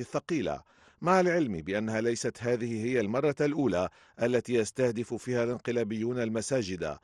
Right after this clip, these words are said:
فقد قامت ميليشيات الحوثي في مرات سابقة بتفجير مساجد ومجالس عزاء في محافظات يمنية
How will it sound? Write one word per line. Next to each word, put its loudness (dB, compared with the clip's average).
فقد 0
قامت 2
ميليشيات -2
الحوثي -6
في -2
مرات 0
سابقة 0
بتفجير 2
مساجد 0
ومجالس 0
عزاء 0
في -6
محافظات -2
يمنية 0